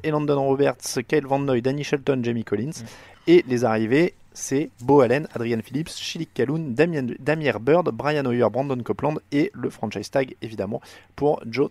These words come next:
Speaker 1: Thuney, le, euh, lineman offensif. C'est, alors, on va expliquer comment on a préparé l'émission. Euh,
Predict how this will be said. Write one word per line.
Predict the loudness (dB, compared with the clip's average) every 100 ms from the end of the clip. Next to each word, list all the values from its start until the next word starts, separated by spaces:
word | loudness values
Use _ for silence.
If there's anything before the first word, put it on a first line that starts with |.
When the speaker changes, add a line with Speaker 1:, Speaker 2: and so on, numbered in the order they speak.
| -2
Speaker 1:
Thuney, | -4 -2 -4
le, | -4 -4 -4 -4 -10
euh, | -4 -4 -4 -6
lineman | -6 -8 -6 -10 -8
offensif. | -8 -6 -6 -6 -8 -8 -16 -20 -20 _ _
C'est, | -16 -4 -2 -2 -2
alors, | 0 2 2
on | 0
va | 0
expliquer | 0 -4 -8
comment | -6 -4 2
on |
a | 2
préparé | 0 0 2
l'émission. | 2 -2 -4 -4 -4 -6 0
Euh, | 4 6 6 4